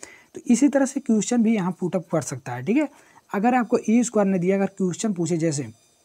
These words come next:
क्वेश्चन ये भी कह सकता है, एक्स, एक्स स्क्वायर प्लस वाई स्क्वायर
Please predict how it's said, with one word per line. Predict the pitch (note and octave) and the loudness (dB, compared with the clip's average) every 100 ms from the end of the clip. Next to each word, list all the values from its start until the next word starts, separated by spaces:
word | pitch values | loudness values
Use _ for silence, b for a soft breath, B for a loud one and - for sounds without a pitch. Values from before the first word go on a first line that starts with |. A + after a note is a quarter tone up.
| _ _ _ _ _ - - _ | _ _ _ _ _ -20 -20 _
क्वेश्चन | - G3+ - B3 | -2 0 2 2
ये | A3 | 2
भी | C4 | 2
कह | G#3+ | 0
सकता | G3 F3 F3+ | 0 -2 -2
है, | G#3 | -2
एक्स, | G3+ G3+ - E3+ F#3+ | -2 -4 -4 -6 -4
एक्स | F#3+ A3 | -4 -4
स्क्वायर | G3 F#3 E3 | -4 -2 -2
प्लस | D#3+ F#3 F3+ | -2 -6 -4
वाई | E3+ G#3+ | -4 -2
स्क्वायर | G3 - F3+ | -2 -4 -4